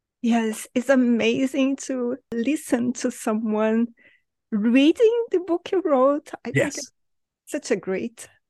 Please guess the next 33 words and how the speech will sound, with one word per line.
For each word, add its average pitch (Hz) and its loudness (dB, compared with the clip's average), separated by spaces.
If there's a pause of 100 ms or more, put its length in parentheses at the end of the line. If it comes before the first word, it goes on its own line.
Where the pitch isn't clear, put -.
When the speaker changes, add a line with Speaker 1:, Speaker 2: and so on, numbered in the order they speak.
(120)
Speaker 1:
feeling. - -4
Speaker 2:
It 113 4
is. 120 2
It 107 -2
is. 101 -4 (800)
Speaker 1:
And 349 0
Robert, 294 0 (220)
is 349 -4
there 381 2
a 311 -2
message 233 -2 (260)
you 240 -6
would 262 -8
like 247 -2
to - -6
leave 233 0
our 208 0
listeners 214 0
today? 208 -6 (440)
Speaker 2:
So, 226 8
you 233 4
know, 240 4
so 262 0
much 285 2
science 190 0
fiction 127 -2
is 107 -6
dystopian, 104 0
is 107 -4
about 107 0
the 95 -4
future 160 0
looking 120 -2